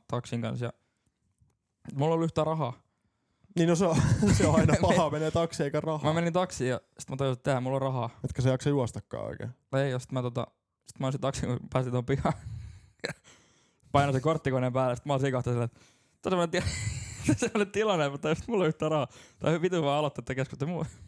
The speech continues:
Speaker 1: <laughs> mulla ei muuta yhtään rahaa. Sit se kattoo, mä se tonni seteli ilman, että ei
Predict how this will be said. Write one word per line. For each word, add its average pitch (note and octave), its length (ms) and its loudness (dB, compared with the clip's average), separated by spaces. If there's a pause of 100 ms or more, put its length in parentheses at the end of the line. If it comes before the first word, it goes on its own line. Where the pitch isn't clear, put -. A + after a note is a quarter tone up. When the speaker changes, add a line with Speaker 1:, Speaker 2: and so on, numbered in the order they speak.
Speaker 1:
<laughs> - 280 -20
mulla - 180 0
ei F3 60 4
muuta D3 240 0
yhtään C#3+ 280 -2
rahaa. C#3 200 0 (440)
Sit - 160 -12
se E3 60 0
kattoo, D3+ 280 0
mä B2+ 60 0
se B2 100 -2
tonni C3 240 2
seteli A#2+ 260 -2
ilman, A#2 260 -4
että - 140 -2
ei B2+ 100 2